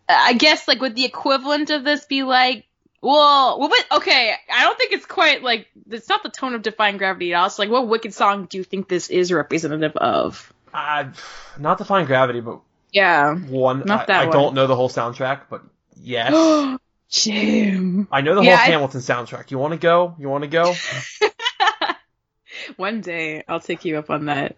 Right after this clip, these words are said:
Speaker 2: One day.
Speaker 1: Yeah.
Speaker 2: So I don't know all of Wicked. Sorry, ladies and gentlemen. But yeah, definitely it had a very Wicked-y vibe. Maybe
Speaker 1: Yeah.
Speaker 2: more Maleficent? I can't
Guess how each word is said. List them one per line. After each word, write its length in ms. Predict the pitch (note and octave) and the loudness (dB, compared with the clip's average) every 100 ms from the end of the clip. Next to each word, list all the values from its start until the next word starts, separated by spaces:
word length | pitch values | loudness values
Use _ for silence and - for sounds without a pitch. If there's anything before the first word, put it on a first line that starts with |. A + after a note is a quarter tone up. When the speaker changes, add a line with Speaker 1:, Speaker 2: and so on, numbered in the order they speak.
| _ | _
Speaker 2:
One 260 | - - C#3 | -18 -14 -6
day. 380 | C3 A#2+ A2 G#2+ _ _ _ _ _ _ - | -2 -2 -2 -6 _ _ _ _ _ _ -14
Speaker 1:
Yeah. 120 | F3 - _ _ _ _ _ | -14 -14 _ _ _ _ _
Speaker 2:
So 140 | - | -2
I 100 | D3 | 2
don't 200 | D3 A#3 | 4 6
know 100 | A#3 | 6
all 180 | F3+ F3 | 4 4
of 100 | C#3+ | 2
Wicked. 260 | D#3+ A2+ | -2 -4
Sorry, 260 | - D3 C3+ | -4 0 0
ladies 240 | A#2 A#2 | 0 -6
and 100 | A#2+ | -10
gentlemen. 320 | A#2+ A#2 A#2 A#2+ | -8 -8 -8 -8
But 140 | - | -6
yeah, 240 | G#3 E3+ | -2 0
definitely 720 | C3 D#3 F3 F#3+ D3 D3 C3+ A#2 | 0 -2 -2 -2 -2 -2 -2 -6
it 260 | - C3 | -10 -16
had 260 | C3+ D#3 D3 | -6 -2 0
a 100 | C3+ | 0
very 340 | B2+ B2+ B2 | 2 0 0
Wicked-y 380 | A#2+ A#2 A#2+ A2 | -4 -8 -12 -14
vibe. 460 | G#2 A2 A#2+ - - _ _ _ _ _ _ _ - | -14 -12 -12 -14 -18 _ _ _ _ _ _ _ -12
Maybe 280 | B2+ F#3+ | -4 2
Speaker 1:
Yeah. 320 | F3+ E3+ E3 E3 | 4 4 4 2
Speaker 2:
more 320 | D3+ C#3+ C#3 | 2 -2 -2
Maleficent? 840 | C3 A#2 A2 - C3+ F#3+ A3+ - _ _ _ _ _ _ _ | -2 -4 -6 -12 -10 -10 -10 -18 _ _ _ _ _ _ _
I 60 | |
can't 100 | C#3 | -10